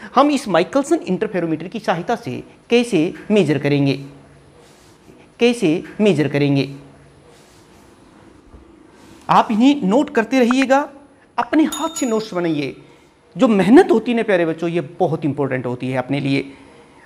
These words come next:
अगर आप scoring करना चाहते हैं, अच्छे marks लेना चाहते हैं,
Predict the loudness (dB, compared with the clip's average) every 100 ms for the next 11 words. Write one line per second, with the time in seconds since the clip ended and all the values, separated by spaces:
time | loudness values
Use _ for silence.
0 | 2 6 6 4 -2 -14 0 6 6 6
1 | 4 2 0 0 -2 -2 0 2 0 -2
2 | -4 0 0 -2 -4 -2 -2 0 0 0
3 | -2 0 0 -2 -12